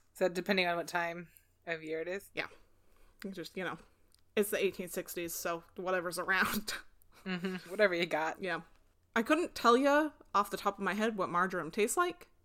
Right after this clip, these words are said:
Speaker 2: Parsley, I would imagine, tastes pretty different from kale, because they serve it on, or not kale. <laughs> I was thinking of kale pesto. <laughs> Par-, parsley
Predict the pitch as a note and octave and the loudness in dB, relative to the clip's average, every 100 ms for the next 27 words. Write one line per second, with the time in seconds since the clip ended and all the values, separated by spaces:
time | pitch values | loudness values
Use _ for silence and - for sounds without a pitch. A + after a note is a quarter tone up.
0 | _ - E4+ E4 D#4+ D4+ - - A#3 A3+ | _ 0 2 2 2 0 -6 -6 -2 -2
1 | G#3 _ - _ _ _ _ G3+ G3 E3 | -4 _ -20 _ _ _ _ -4 -2 4
2 | A#3+ A#3 F3 F#3 F3 - - _ - E4 | 4 4 -2 -4 -6 -10 -16 _ -2 4
3 | F4 F#3+ - - - - - _ _ _ | 4 4 0 -2 -10 -20 -20 _ _ _
4 | _ - - C#4+ E3 - - - F#3 G3 | _ -6 2 2 2 -4 -12 -8 -4 -4
5 | F3 F3+ - A#3+ G#3 F3 - F#3 - F#3 | -4 -4 0 2 2 -2 -6 -10 -6 -4
6 | F3 - - G3 - - - A#3 C4 A3+ | -4 -4 -4 -4 -6 -8 -4 2 8 8
7 | G#3+ G#3+ G#3+ G#3+ - F#3 D#3+ D3+ - F#3+ | 8 4 4 0 2 -2 0 -2 0 2
8 | G#3+ - - - - - - - B3 G3 | 2 -2 -20 -18 -20 -6 -4 -2 -2 0
9 | D#4+ D#4+ B4+ A#4+ - - E4 A#3+ C#4+ - | 2 2 2 -2 -10 -16 -14 -6 -2 2
10 | C#4+ - G#3+ G#3+ C4+ - G#3+ C4 D4+ F#4+ | 2 4 2 4 2 2 4 6 6 4